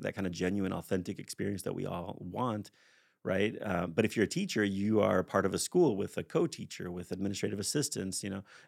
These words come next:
Uh, that's been my experience. So it's a great way to, to not only travel and see the world,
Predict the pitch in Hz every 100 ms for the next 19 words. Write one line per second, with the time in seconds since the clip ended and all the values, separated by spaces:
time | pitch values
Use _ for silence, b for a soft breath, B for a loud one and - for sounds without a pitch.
0 | - - 143 117 110 117 104 - 95 123
1 | 143 131 95 110 - 95 107 127 - 85
2 | 87 b b b b b - 107 101 131
3 | 135 95 - - 110 160 101 95 92 -
4 | 104 101 104 104 104